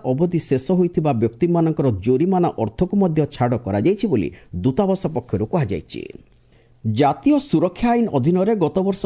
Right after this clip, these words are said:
ସେପ୍ଟେମ୍ବରରେ ଅଟକ ରହିଥିବା ଲଦାଖର ସୋନମ ୱାଙ୍ଗଚୁକଙ୍କ ଉପରୁ ସରକାର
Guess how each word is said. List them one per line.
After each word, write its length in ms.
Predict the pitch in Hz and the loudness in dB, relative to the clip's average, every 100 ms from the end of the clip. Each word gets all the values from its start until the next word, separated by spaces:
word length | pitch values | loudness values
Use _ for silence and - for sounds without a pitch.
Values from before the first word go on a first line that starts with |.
| 165 | -2
ସେପ୍ଟେମ୍ବରରେ 680 | - - - 220 220 208 - | -2 -2 0 2 2 0 0
ଅଟକ 300 | 131 131 180 | -2 -2 -2
ରହିଥିବା 460 | 190 143 139 170 208 | 0 0 0 0 2
ଲଦାଖର 480 | 185 127 113 170 165 143 | 2 2 0 -2 -4 -4
ସୋନମ 380 | - 151 180 190 113 | -2 0 0 0 0
ୱାଙ୍ଗଚୁକଙ୍କ 580 | 123 123 123 208 - 104 98 | 2 0 0 -6 -2 -4 -2
ଉପରୁ 320 | 127 135 175 | 0 0 0
ସରକାର 440 | 196 139 143 - | 0 -2 0 -2